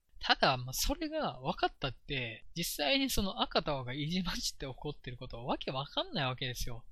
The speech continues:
要は、戻ったり進んだりがぐちゃぐちゃになってるので、そもそも最終的にどうなるかっていうのはないわけですよね。常に何かが起こるっていうことと、何かが起こってたことが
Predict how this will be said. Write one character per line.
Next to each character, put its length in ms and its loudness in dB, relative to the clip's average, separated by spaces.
要 120 2
は、 380 -2
戻 200 4
っ 20 2
た 100 12
り 360 2
進 340 12
ん 40 0
だ 80 2
り 300 -2
が 120 -4
ぐ 160 -4
ち 100 0
ゃ 40 -4
ぐ 80 -4
ち 120 -8
ゃ 20 -10
に 120 -2
な 100 0
っ 40 -6
て 140 -8
る 120 -6
の 140 -6
で、 320 -4
そ 140 -10
も 120 -2
そ 140 0
も 320 -6
最 300 6
終 260 6
的 220 -2
に 120 0
ど 180 4
う 40 2
な 80 2
る 100 -4
か 160 -8
っ 40 -6
て 160 -10
い 80 -6
う 80 -6
の 120 -6
は 200 -8
な 120 6
い 100 2
わ 120 -2
け 100 -10
で 80 -8
す 140 -8
よ 80 -10
ね。 200 -8
常 160 -4
に 260 2
何 280 0
か 160 2
が 120 0
起 80 -2
こ 140 -4
る 120 -6
っ 60 -12
て 80 -12
い 60 -6
う 20 -16
こ 80 -10
と 160 -8
と、 400 -2
何 300 0
か 160 0
が 140 2
起 80 -2
こ 180 -2
っ 20 -12
て 140 -2
た 140 -2
こ 100 -8
と 160 -2
が 420 0